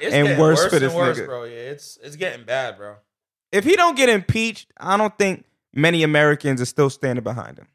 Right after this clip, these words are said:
Speaker 1: No, no, no, no, no, 'cause th-, the corruption is there.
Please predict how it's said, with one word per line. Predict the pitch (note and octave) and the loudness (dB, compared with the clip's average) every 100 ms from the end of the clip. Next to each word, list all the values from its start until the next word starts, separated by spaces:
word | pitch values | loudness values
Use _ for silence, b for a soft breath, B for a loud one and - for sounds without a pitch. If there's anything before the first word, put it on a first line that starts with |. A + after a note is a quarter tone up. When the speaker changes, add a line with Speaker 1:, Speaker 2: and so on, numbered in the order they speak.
| _ | _
Speaker 1:
No, | E3+ F#3+ | 0 2
no, | F#3+ | 2
no, | F3+ | 0
no, | E3+ D#3 A2 | -2 -4 -6
no, | |
'cause | - C#3+ B2+ A2+ - _ _ - | -2 0 0 -4 -16 _ _ -20
th-, | C3+ C#3+ D3+ | -20 -20 -8
the | D#3 | -6
corruption | E3+ E3 G#3 - A3 | -2 0 0 0 -2
is | E3 C3+ | -4 -4
there. | F3 G#3+ F2+ E2+ | -2 -2 -2 -8